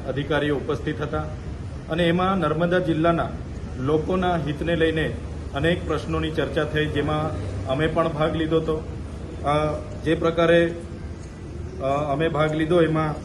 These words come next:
નર્મદા જિલ્લામાં જે પોષણ સુધા યોજના અંતર્ગત જે આંગણવાડીમાં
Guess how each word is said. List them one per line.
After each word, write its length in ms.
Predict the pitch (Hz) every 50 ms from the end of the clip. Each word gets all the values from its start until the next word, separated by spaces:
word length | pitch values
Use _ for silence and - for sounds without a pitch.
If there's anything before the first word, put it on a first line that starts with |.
| - - - - - - - - - - - - - - - - - - - - - - - - - 131
નર્મદા 400 | 139 147 156 160 165 156 170 170
જિલ્લામાં 560 | - 160 156 156 165 160 165 165 160 165 165 165 - - - - - - - - - -
જે 160 | - 160 165 165
પોષણ 460 | 165 - 160 143 139 - 190 190 190
સુધા 320 | 185 - 175 156 165 175
યોજના 460 | 175 165 156 151 151 151 151 160 156
અંતર્ગત 480 | 151 151 135 - 180 170 - - 120 - - - - - - - - - - - - - - - - - - - - - -
જે 80 | 147
આંગણવાડીમાં 880 | 156 147 143 151 160 170 175 170 165 165 165 170 165 165 165 165 170 165